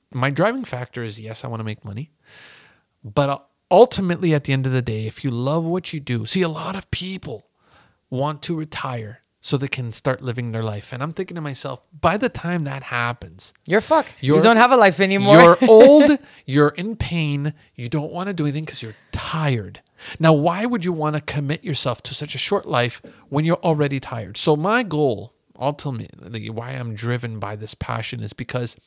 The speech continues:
Speaker 1: I wanna be fi-, financially free, where I'm not under these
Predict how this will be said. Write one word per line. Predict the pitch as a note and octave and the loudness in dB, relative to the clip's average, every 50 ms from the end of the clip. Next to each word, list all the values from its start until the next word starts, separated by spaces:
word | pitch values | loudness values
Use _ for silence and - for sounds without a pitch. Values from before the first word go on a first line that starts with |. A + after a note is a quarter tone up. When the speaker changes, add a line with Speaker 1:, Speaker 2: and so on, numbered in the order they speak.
| _ _ _ _ _ - - _ - - - - - - - - _ _ - | _ _ _ _ _ -20 -20 _ -20 -20 -20 -20 -20 -20 -20 -20 _ _ -6
Speaker 1:
I | - D#3 | -2 -2
wanna | E3 A3 A#3 A3 | 0 0 -2 -2
be | F#3 F#3 | -4 -6
fi-, | E3+ - C#3+ B2+ A#2+ A#2 B2 - _ | -4 -2 -2 -2 0 -2 -4 -6 _
financially | - - B2 A#2+ A#2+ A#2+ A2+ - A#2 G#2+ | -8 -6 -6 -4 -6 -6 -8 -8 -8 -10
free, | - - - A2+ - - - _ _ _ _ _ _ _ _ _ _ _ _ _ _ _ _ _ _ _ _ _ _ - - | -10 -10 -14 -14 -14 -14 -18 _ _ _ _ _ _ _ _ _ _ _ _ _ _ _ _ _ _ _ _ _ _ -20 -18
where | _ - B2 A#2+ C3+ C3 B2+ C3+ - - | _ -12 -8 -6 -4 -4 -4 -4 -4 -6
I'm | C3 C3 C3 C3 | -6 -4 -4 -2
not | C3 C3+ C#3 D#3 D#3+ - | 0 2 2 2 0 -2
under | - D3 C#3+ C#3 | -4 -4 -2 -2
these | C3+ B2+ B2+ B2 A#2 A2 - | -2 0 -2 -2 -2 -4 -6